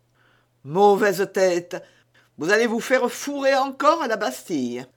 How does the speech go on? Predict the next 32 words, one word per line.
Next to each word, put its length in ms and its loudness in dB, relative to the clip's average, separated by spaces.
Oh, 360 2
quant 160 0
à 160 2
cela, 440 2
j'y 180 -6
veillerai, 580 2
je 120 -6
vous 240 -4
en 100 0
réponds. 500 -4
C'est 200 0
si 360 -4
bon, 320 0
le 100 0
grand 380 -4
air. » « 240 -6
Aussi, » 500 -2
continua 540 -2
Rochefort 840 -6
en 160 -10
respirant 600 -6
à 80 -2
pleine 340 -8
poitrine, 640 -8
je 140 -6
vais 220 2
aller 200 2
me 140 0
promener 500 -2
à 100 0
la 100 0
campagne, 720 -2